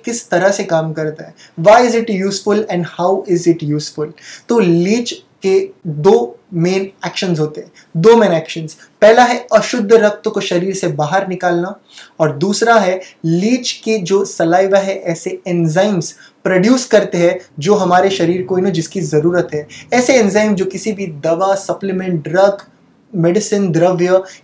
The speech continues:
किसी में भी ये प्रेजेंट नहीं है, ऐसे essential enzymes। Essential enzyme जैसे कि एंटीस्टेसिन, हिरुस्टेसिन, egglin जो कि pain को कम कर रहा है, जो कि inflammation को कम कर रहा है।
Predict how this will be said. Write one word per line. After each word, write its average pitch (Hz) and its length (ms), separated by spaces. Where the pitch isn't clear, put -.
किसी 240 340
में 254 220
भी 220 80
ये 220 120
प्रेजेंट 190 400
नहीं 185 260
है, 196 160
ऐसे 196 500
essential 185 640
enzymes। 156 600
Essential 262 440
enzyme 202 500
जैसे 185 340
कि 196 140
एंटीस्टेसिन, 180 880
हिरुस्टेसिन, 190 720
egglin 170 380
जो 190 220
कि 202 180
pain 240 560
को 226 160
कम 185 220
कर 170 160
रहा 156 140
है, 151 220
जो 180 140
कि 185 240
inflammation 233 720
को 202 120
कम 165 220
कर 156 180
रहा 151 140
है। 160 100